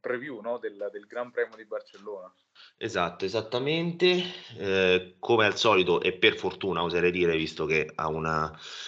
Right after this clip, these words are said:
Speaker 2: ha delle conoscenze sicuramente più, più ampie delle nostre,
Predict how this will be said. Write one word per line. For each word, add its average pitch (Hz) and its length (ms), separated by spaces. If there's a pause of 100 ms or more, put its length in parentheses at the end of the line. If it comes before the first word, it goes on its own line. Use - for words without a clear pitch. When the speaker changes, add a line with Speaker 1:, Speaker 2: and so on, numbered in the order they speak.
(280)
Speaker 2:
ha 85 100
delle 87 180
conoscenze 90 560
sicuramente 90 560
più, 85 680 (560)
più 98 120
ampie 95 240
delle 127 160
nostre, 104 500